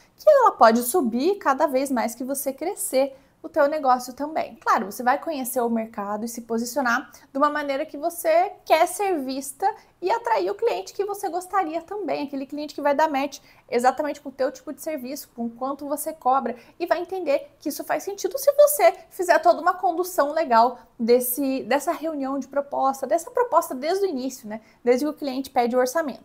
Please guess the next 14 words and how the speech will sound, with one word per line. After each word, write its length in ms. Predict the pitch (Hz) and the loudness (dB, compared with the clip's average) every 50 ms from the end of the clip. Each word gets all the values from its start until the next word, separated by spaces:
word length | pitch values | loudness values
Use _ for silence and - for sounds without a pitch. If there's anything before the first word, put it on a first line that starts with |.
| - | -6
E 80 | 294 277 | -2 2
jamais, 640 | 262 320 330 330 320 311 311 330 339 339 320 277 262 | 4 4 4 2 0 -2 -2 -2 -2 -2 -2 0 0
jamais 520 | 320 320 330 320 311 339 349 349 330 339 | 0 0 0 2 2 2 4 2 2 0
cometa 360 | - 320 294 294 294 294 302 | -2 -6 -4 -4 -6 -6 -4
o 60 | 269 | -2
erro 220 | 262 269 277 277 285 | 0 0 0 -2 -4
de 80 | 277 - | -6 -8
se 60 | 285 | -8
posicionar 760 | - 285 285 269 277 - - 311 269 240 233 240 254 254 - - _ _ - | -4 -4 -2 -2 -2 -2 -2 0 0 0 0 -2 -2 -4 -8 -16 _ _ -14
e 80 | 285 | -14
competir 500 | - - 294 285 277 294 - - - 269 | -4 0 0 0 0 0 -4 -4 -6 -8
por 200 | 247 - 285 285 | -8 -8 -10 -10
preço. 540 | 277 _ - 233 233 233 254 240 - - - _ _ _ - | -10 _ -4 -4 -2 -2 -4 -6 -8 -12 -16 _ _ _ 0
Nunca. 560 | 262 320 339 311 - - - 202 143 - - | 2 2 2 2 0 -6 -6 -6 -6 -6 -8